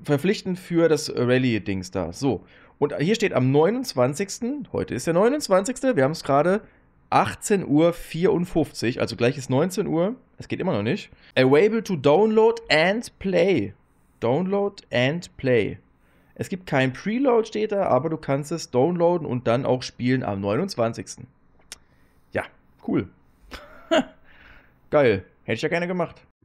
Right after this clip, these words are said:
Hier sieht man übrigens oben rechts, dass ich natürlich die Premium Edition von Forza Horizon fünf habe, deswegen krieg ich das auch kostenlos, ne? So, jetzt kann man hier nochmal auf Verwalten gehen. So, hier unten haben wir noch Add-ons vom Spiel. So, hier ist das Horizon-Ding. Äh, ach Quatsch, das ist das Rally-Ding. So.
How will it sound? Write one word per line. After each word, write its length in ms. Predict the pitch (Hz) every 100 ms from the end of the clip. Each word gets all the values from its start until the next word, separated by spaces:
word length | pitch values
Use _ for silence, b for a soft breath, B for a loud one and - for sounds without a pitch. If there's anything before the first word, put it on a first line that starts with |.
| -
Hier 100 | 117
sieht 120 | -
man 100 | 156
übrigens 280 | 156 151 139
oben 220 | 151 139
rechts, 300 | 127 147 -
dass 180 | 127 127
ich 120 | 160
natürlich 560 | 127 - 220 175 170 -
die 160 | 123
Premium 600 | 127 - 175 220 139 131
Edition 400 | 113 - 120 120
von 180 | - 104
Forza 280 | - 101 101
Horizon 260 | 101 113
fünf 220 | 131 139 127
habe, 200 | 143 175
deswegen 260 | 135 135
krieg 180 | 127 131
ich 60 | 127
das 100 | 110
auch 180 | 110
kostenlos, 560 | - 104 - - 92 -
ne? 160 | 123 156 _ _ _ -
So, 300 | 95 104 87
jetzt 140 | 90
kann 100 | 143
man 80 | 131
hier 100 | 123
nochmal 200 | 120 104
auf 80 | -
Verwalten 540 | 95 101 139 175 180
gehen. 500 | 165 160 165 165 170 _ _
So, 80 | 98
hier 140 | -
unten 220 | 135 139
haben 120 | 135 135
wir 40 |
noch 200 | 123 -
Add-ons 460 | 135 - 135 139 -
vom 180 | 131
Spiel. 540 | 127 - 120 120 90 82
So, 240 | 101 104
hier 160 | 98 147
ist 80 | 160
das 180 | 143 123
Horizon-Ding. 840 | 107 110 117 120 101 98 92 90
Äh, 340 | 120 139 131
ach 140 | 113 -
Quatsch, 240 | 98 -
das 160 | 117 -
ist 140 | 110
das 80 | 120
Rally-Ding. 500 | 123 123 101 101 95
So. 300 | 107 98